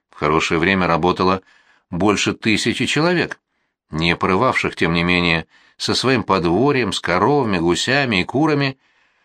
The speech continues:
а на ежегодной ярмарке сюда съезжалось тысяч эдак под сто.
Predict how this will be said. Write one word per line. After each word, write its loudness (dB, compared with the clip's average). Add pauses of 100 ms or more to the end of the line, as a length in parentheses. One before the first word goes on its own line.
(140)
а 0
на 0
ежегодной 0
ярмарке -2 (240)
сюда 2
съезжалось 0
тысяч -2
эдак 0
под 0
сто. -2